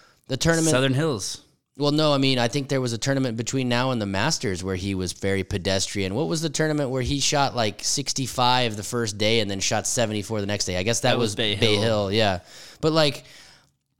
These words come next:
Speaker 1: you know, ju-, just when I think Jon Rahm
Speaker 2: Is
Speaker 1: is fucking invincible,
Speaker 2: <laughs>
Speaker 1: I'm so fucking glad that I did not pick him this week. And, of course, like, Scotty Scheffler, you can't be upset. He got one point five million dollars for second place. So if you,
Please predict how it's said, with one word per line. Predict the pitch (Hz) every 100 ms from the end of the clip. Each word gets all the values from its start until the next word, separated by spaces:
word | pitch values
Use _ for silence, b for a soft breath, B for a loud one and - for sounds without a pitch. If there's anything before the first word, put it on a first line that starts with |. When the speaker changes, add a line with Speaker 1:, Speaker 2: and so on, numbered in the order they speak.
| -
Speaker 1:
you | 180
know, | 139 143
ju-, | 139 175 - -
just | 117 180 196
when | 202
I | 147
think | 139 156 127
Jon | 113 120 123
Rahm | 107 107 120 135 135 _ _ _ _ _
Speaker 2:
Is | 110
Speaker 1:
is | 127 120 -
fucking | 151 139 135
invincible, | 113 117 123 151 165 175 170 -
Speaker 2:
<laughs> | -
Speaker 1:
I'm | 143 139
so | - - - 170 165
fucking | 139 - 139 131 120
glad | 110 104 95 87
that | 101
I | 104
did | 101
not | 101 98 -
pick | 95 -
him | 90
this | 82 -
week. | 90 85 - B B
And, | 160
of | 160
course, | 165 180 135
like, | 131 -
Scotty | - 147 139
Scheffler, | 151 139 120
you | 123
can't | 135 156 135
be | 117
upset. | 92 - 127 -
He | 139
got | 127 98
one | 123 117
point | 120 98
five | 117 110
million | 107 104 101
dollars | 104 104 92
for | 95
second | - 98 87
place. | 123 113
So | - 98
if | 104
you, | 120